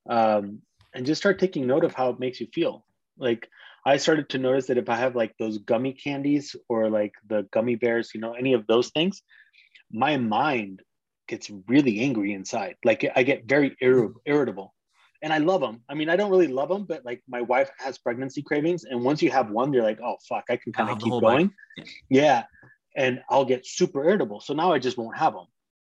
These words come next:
Speaker 1: You know, so it's just being able to, again, listen to what the body is telling you and don't
Speaker 2: Mm.
Speaker 1: try and justify it, right? And so that's a, that's a back and forth. But yeah, I would say, like,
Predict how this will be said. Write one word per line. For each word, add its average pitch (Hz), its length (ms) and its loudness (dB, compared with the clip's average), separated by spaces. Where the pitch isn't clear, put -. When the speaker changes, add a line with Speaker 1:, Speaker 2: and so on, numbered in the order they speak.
Speaker 1:
You 135 120 -4
know, 123 120 0
so 151 160 0
it's 147 100 0
just 196 180 0
being 185 160 4
able 156 220 2
to, 131 260 -2
again, 131 320 0
listen 170 580 2
to 156 300 0
what 143 320 -6
the 135 80 -4
body 139 480 2
is 127 260 -2
telling 139 400 -2
you 175 260 -2
and 123 160 -8
don't 156 220 -2
Speaker 2:
Mm. - 40 -14
Speaker 1:
try 147 240 -2
and 123 240 -8
justify 113 600 -4
it, - 80 -20
right? 110 280 0
And 110 160 -4
so 123 140 2
that's 127 280 4
a, 117 300 2
that's 120 180 -4
a 123 60 2
back 117 240 2
and 107 120 -8
forth. 147 200 -2
But 123 100 2
yeah, 147 160 6
I 143 40 6
would 147 180 2
say, 165 100 2
like, 139 260 0